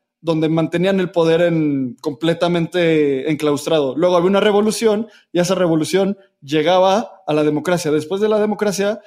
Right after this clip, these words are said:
se derrocaba esa democracia porque se daba cuenta que el Vox Populi no funciona y caía en la anarquía. Y cuando lo ves, eso, es, dijo esto así tipo dos mil quinientos años. Y esa fue la evolución de la humanidad. También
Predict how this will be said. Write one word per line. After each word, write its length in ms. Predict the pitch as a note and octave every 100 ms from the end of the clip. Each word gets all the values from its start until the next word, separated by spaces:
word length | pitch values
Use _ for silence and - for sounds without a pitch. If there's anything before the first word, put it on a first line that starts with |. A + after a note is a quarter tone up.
| _
se 160 | - D#3
derrocaba 420 | D3+ D#3+ G3 A3
esa 120 | G3
democracia 440 | G3 E3+ F3 F3+ E3+
porque 240 | D3+ D3+
se 100 | D3+
daba 240 | E3 F3
cuenta 280 | E3+ E3 E3+
que 400 | D#3+ D3+ C3+ - _ _ _ _
el 760 | - D3 D3 D3 D3 C#3 C3+ - _
Vox 300 | D3+ F3 -
Populi 380 | F3+ F3 E3 D#3
no 80 | E3
funciona 640 | E3+ E3 G3 E3+ D#3+ G#3+ - _ _ -
y 60 |
caía 240 | C#3 E3 F3
en 100 | F3+
la 80 | E3
anarquía. 640 | D3 D3 F3+ C3+ B2+ - _ _ _
Y 80 | F3
cuando 240 | F3+ G3+
lo 120 | G#3 G#3+
ves, 180 | B3+
eso, 200 | A3+ G3+ F3+
es, 260 | F#3+ - -
dijo 240 | F3 B3
esto 260 | D4 - A#3+
así 240 | G#3+ G3
tipo 540 | F#3 F3 G3+ F#3 - - _ _ -
dos 220 | D#3 D#3+
mil 140 | G#3
quinientos 320 | F#3+ G3 G3
años. 400 | G3+ E3 C3 - _ _ -
Y 140 | E3+
esa 180 | A3+ A3+
fue 160 | G3+ A3+
la 60 |
evolución 480 | G#3+ F3+ E3 F#3 G3
de 80 | G3+
la 100 | F3
humanidad. 540 | D#3 D#3 D3+ F3+ F3
También 440 | E3 G#3 A3+ -